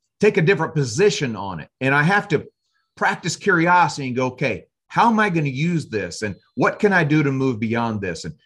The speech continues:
how is this gonna play out in my life?" I can't, I, I, I, I gotta avoid negative self-talk. You know, I've had self-worth and self-confidence issues my entire life, and that certainly did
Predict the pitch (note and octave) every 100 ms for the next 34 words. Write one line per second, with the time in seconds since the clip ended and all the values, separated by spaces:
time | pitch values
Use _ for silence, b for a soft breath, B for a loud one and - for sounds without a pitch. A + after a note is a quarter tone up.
0 | _ - G3+ F3+ D#3 D#3 D#3 A2 - D3
1 | C3+ G#2 G#2+ G#2+ G2 G#2 G2 D2+ _ _
2 | _ C#3+ D3+ A3 - - _ _ - C#3+
3 | D3 D3 C#3 C#3+ E3 F#3 F3+ C#3+ A2 F#2+
4 | D#3 F3+ C#3 B2 D3 D3+ C3 G#2 C#3+ B2
5 | - - A2+ D2 - G#2 A2 C#3+ E3 D3+
6 | A#2 F2 _ _ _ _ _ - E3 F3
7 | - C#3 D3+ D3+ G2+ G2 D3 D3 - -
8 | - D3+ D3 C3+ A#2 C#3 C#3 C#3 A#2+ B2+
9 | B2+ A2+ B2+ B2 A2+ A2+ B2 A#2+ G#2 -
10 | - C3 A#2+ G#2+ A2+